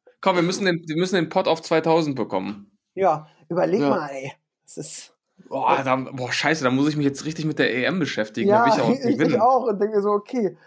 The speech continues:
Speaker 2: Aber es kommen noch A P Field zum Beispiel noch. Also es kommen da wirklich noch sehr, sehr, sehr, sehr viele rein. Ich frag mich auch, aber beim Einzahlen habe ich doch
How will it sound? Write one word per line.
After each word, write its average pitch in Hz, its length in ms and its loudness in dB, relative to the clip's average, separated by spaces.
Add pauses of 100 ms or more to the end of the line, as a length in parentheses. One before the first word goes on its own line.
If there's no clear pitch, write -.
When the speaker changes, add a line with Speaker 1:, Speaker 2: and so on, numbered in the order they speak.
(160)
Speaker 2:
Aber 202 200 4
es 202 140 -8
kommen 294 160 0
noch 277 140 0
A 214 260 0
P 269 160 -2
Field 247 300 -4
zum 247 120 -6
Beispiel 226 300 0
noch. 226 80 2
Also 208 160 0
es - 160 -4
kommen 285 220 -2
da 254 180 0
wirklich 247 240 -8
noch 247 200 -2 (340)
sehr, 208 480 0
sehr, 262 280 2
sehr, 269 280 0
sehr 185 180 2
viele 165 400 -2
rein. 131 300 -4 (360)
Ich 156 120 -14
frag - 240 -2
mich - 180 -8
auch, 262 260 0 (1300)
aber 175 180 -2
beim 165 240 -4
Einzahlen 233 460 -8
habe 208 100 -8
ich - 140 -16
doch 202 160 -8